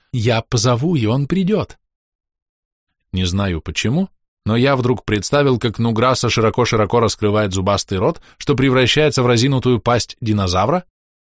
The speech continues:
и над джунглями раздается протяжный страшный рев, от которого валятся деревья и вымирают целыми пищевыми цепочками здешние обитатели, а вода превращается в отравленную оранжевую кислоту, что стремительно несется по тропе,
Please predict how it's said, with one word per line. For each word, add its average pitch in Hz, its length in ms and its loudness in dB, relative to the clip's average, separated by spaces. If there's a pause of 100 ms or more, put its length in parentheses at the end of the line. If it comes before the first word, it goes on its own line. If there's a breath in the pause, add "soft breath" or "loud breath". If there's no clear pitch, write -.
(120)
и 107 100 0
над 117 180 2
джунглями 104 580 0
раздается 104 600 2
протяжный 113 560 2
страшный 107 480 -2
рев, 160 260 0 (200)
от 123 140 0
которого 123 400 2
валятся 117 400 0
деревья 120 520 0 (180)
и 131 100 2
вымирают 139 540 2
целыми 117 340 0
пищевыми 107 460 0
цепочками 113 560 -2
здешние 98 420 -2
обитатели, 120 560 -2 (160 soft breath)
а 143 140 0
вода 147 220 2
превращается 147 680 2
в 123 60 0
отравленную 127 580 2
оранжевую 107 560 2
кислоту, 101 540 -2 (160)
что 147 200 0
стремительно 139 580 0
несется 113 440 0
по - 120 -6
тропе, 131 400 0